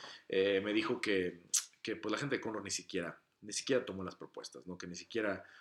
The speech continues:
lo tomaron en serio. Eh, no sé si a Conor, por alguna razón, no le, no le,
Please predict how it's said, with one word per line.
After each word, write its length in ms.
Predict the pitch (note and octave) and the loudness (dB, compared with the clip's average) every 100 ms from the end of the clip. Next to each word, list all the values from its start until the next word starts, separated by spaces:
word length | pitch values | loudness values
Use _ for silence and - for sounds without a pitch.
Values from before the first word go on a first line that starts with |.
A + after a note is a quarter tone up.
| - | -16
lo 80 | - | -12
tomaron 340 | G2 G2+ G2+ | -6 -4 -2
en 60 | G2+ | 0
serio. 360 | - C3+ C#3+ D3 - - _ | 4 8 6 4 -4 -20 _
Eh, 380 | - F#2+ F2+ F2 F2 E2+ E2 _ _ - - | -2 -2 -2 -4 -10 -16 -18 _ _ -10 -8
no 100 | A2 | -6
sé 100 | F#2+ | -4
si 80 | F2+ | -6
a 60 | |
Conor, 260 | - F#2 E2+ - - | -6 -8 -10 -14 -10
por 100 | F2+ | -6
alguna 240 | F2 G2 | -2 -2
razón, 320 | F2 - F#2 F2 _ _ _ | -4 -8 -12 -14 _ _ _
no 180 | G2+ G2 | -8 -4
le, 340 | F#2+ E2+ D#2+ - _ _ - | -2 -4 -8 -16 _ _ -14
no 80 | F#2 | -8
le, 440 | F#2 E2+ D2+ - | -6 -6 -10 -14